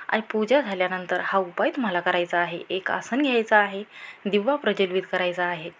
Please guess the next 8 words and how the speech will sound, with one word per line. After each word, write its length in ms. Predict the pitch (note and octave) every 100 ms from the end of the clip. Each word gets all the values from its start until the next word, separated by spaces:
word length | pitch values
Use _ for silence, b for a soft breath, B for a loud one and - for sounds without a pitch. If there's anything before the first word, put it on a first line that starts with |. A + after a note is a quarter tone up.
| - - - -
आणि 180 | A#3 C4
या 120 | C4
दिवशी 320 | C4+ C4 - C4+
तुम्हाला, 560 | C4 A#3 G#3+ G3 G3+ G#3 - -
अ, 300 | - F#3+ F3+ F3
जे 100 | G3
माता 340 | G#3 G3 F3+ A#3+
लक्ष्मीला 500 | B3 - G3+ F3